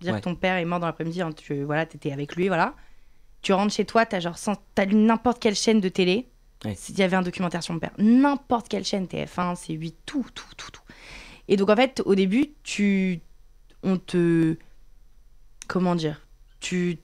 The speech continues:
Speaker 1: tu vois la mort de, de la personnalité publique, mais en fait, t'arrives pas à comprendre que c'est ton père en même temps.
Speaker 2: Mm.
Speaker 1: Parce que j'ai toujours différencié, parce que mon père était super cool, il était à la télé comme à la maison, tu vois, mais,
Speaker 2: Ouais.
Speaker 1: mais genre, je, on s'en fout qu'il soit Jean-Pierre Pernaut, tu vois, dans ma tête, il était juste
Speaker 2: Oui, c'était
Speaker 1: mon
Speaker 2: ton
Speaker 1: père,
Speaker 2: père, ouais.
Speaker 1: tu vois.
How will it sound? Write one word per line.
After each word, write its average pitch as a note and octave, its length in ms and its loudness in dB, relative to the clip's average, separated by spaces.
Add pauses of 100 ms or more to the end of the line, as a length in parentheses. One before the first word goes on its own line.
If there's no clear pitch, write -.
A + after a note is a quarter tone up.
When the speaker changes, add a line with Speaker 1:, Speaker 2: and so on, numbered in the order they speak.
Speaker 1:
tu - 140 -6
vois F#3+ 240 4
la G#3 140 6
mort G#3 320 4
de, F3 140 -4
de D#3+ 180 -2
la D#3 100 2
personnalité G3 500 0
publique, F#3 300 -2
mais A3 80 2
en - 40 0
fait, G3+ 100 0
t'arrives E3+ 240 -6
pas F#3+ 120 0
à - 20 0
comprendre F#3+ 300 -4
que E3+ 100 -8
c'est D#3+ 140 -8
ton E3 120 -6
père F#3 220 2
en F3 40 0
même D#3 180 0
temps. D3+ 160 -2
Speaker 2:
Mm. B2 160 0
Speaker 1:
Parce - 180 -12
que D#3+ 180 0
j'ai D#3+ 240 -2
toujours G3 320 0
différencié, E3+ 420 -4
parce - 60 -16
que F3+ 80 -6
mon D#3+ 60 -4
père F#3 140 0
était D#3+ 200 -4
super - 300 -6
cool, G3+ 160 0
il E3+ 60 2
était D#3 180 -2
à - 20 0
la D#3 60 -2
télé F3 200 -2
comme E3 160 -2
à D3+ 40 -2
la D3+ 100 -2
maison, G3+ 240 0
tu G#3 160 -6
vois, G#3+ 120 4
mais, E3+ 80 0
Speaker 2:
Ouais. A#2 160 0 (460)
Speaker 1:
mais F3 120 2
genre, F3+ 220 2
je, E3 260 -6
on E3+ 80 -8
s'en - 160 -8
fout - 320 -4
qu'il - 120 -10
soit G3 160 0
Jean-Pierre E3+ 300 -2
Pernaut, E3+ 300 -2
tu - 120 -12
vois, E3 120 0
dans E3 120 0
ma D#3+ 120 0
tête, - 280 -2
il E3+ 80 -8
était D#3+ 140 -6
juste D#3+ 140 -2
Speaker 2:
Oui, C3+ 80 2
c'était F#2 120 -2
Speaker 1:
mon G2+ 40 -2
Speaker 2:
ton A2+ 80 0
Speaker 1:
père, G#2+ 360 4
Speaker 2:
père, A#2+ 80 -6
ouais. G#2+ 80 -2
Speaker 1:
tu - 60 -6
vois. D#3+ 160 -4